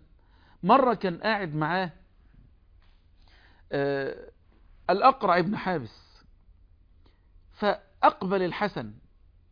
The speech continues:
على النبي عليه الصلاة والسلام فقبله النبي. النبي كان لمساته حانية جدا جدا،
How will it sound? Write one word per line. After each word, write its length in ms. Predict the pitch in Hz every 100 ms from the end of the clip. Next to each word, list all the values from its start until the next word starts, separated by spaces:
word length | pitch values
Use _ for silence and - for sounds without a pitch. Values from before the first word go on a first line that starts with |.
| _
على 160 | 156 165
النبي 380 | 156 160 208 156
عليه 160 | 147
الصلاة 320 | 151 - 143 151
والسلام 480 | 139 - 135 123 104 - - _ _ - - -
فقبله 680 | - 214 214 175 254 269 190
النبي. 380 | 170 175 202 160
النبي 280 | 196 269
كان 360 | - 233 220 175 - - - - - - -
لمساته 540 | 180 185 180 269 220
حانية 400 | - 160 202 180
جدا 300 | 151 151 135
جدا، 380 | 135 135 120